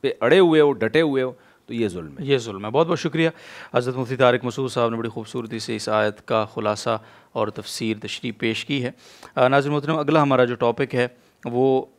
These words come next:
Speaker 2: तजस्सुस और गीबत के मुताल्लिक है। अगली जो आयत है बहुत ही जामे आयत है और ये भी हमारी, हमारे मुआशरे के एक बहुत ही बड़ा नासूर है कि गीबत इतनी आम है, तजस्सुस इतना आम है कि हम उसको गुनाह और बुरा समझते ही नहीं हैं, खुदा न खास्ता। ये सबसे ख़तरनाक बात है और फिर उससे ज़ाहिर तौबा की तौफीक भी बहुत कम होती है।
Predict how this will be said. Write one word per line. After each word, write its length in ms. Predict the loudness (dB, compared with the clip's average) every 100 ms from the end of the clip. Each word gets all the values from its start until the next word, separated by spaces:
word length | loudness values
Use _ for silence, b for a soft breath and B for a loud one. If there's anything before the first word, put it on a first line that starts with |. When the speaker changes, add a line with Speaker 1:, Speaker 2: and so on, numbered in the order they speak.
| _
Speaker 2:
तजस्सुस 540 | 2 2 2 -2 0
और 160 | 0 2
गीबत 320 | 2 4 2
के 100 | 0
मुताल्लिक 520 | -4 0 0 0 -2
है। 160 | -4 -12 b b b
अगली 240 | -2 0
जो 140 | 0 2
आयत 200 | 2 2
है 60 |
बहुत 220 | 2 2 2
ही 60 |
जामे 340 | 2 2 4 2
आयत 300 | 2 0 -2
है 60 |
और 80 | -2
ये 100 | -2
भी 100 | -4
हमारी, 340 | -4 -4 -6 -10 B B
हमारे 220 | -4 -2 0
मुआशरे 360 | 0 -2 -4
के 80 | -4
एक 140 | -4
बहुत 260 | 0 0 0
ही 60 | -4
बड़ा 380 | 2 4 4 0 B B -6 0
नासूर 500 | 0 0 0 2 2
है 200 | 0 0
कि 140 | -4
गीबत 340 | -2 0 2 0
इतनी 240 | -4 -2
आम 280 | 0 0 0
है, 180 | -4 -4
तजस्सुस 460 | 0 0 0 -4
इतना 240 | -2 0 2
आम 220 | 2 2
है 140 | -2
कि 80 | -2
हम 120 | -6
उसको 220 | -6 -8
गुनाह 400 | -6 0 2 4
और 100 | 2
बुरा 400 | 0 0 4 4 2 B B B
समझते 520 | 2 6 6 4 6
ही 160 | 6 6
नहीं 220 | 2 -2
हैं, 80 | -6
खुदा 240 | -4 -4
न 80 | -2
खास्ता। 300 | -6 -6 -4
ये 240 | -2 -4
सबसे 280 | -4 -6 -6
ख़तरनाक 380 | -4 -4 -2 -2
बात 280 | 0 -2 0
है 60 |
और 60 | -4
फिर 140 | -4
उससे 160 | -8 -6
ज़ाहिर 220 | -2 -2
तौबा 260 | -4 -4 -4
की 100 | -4
तौफीक 360 | -6 -6 -10
भी 140 | -8 -4
बहुत 220 | -4 -2
कम 140 | -4
होती 280 | -4 -6
है। 80 | -8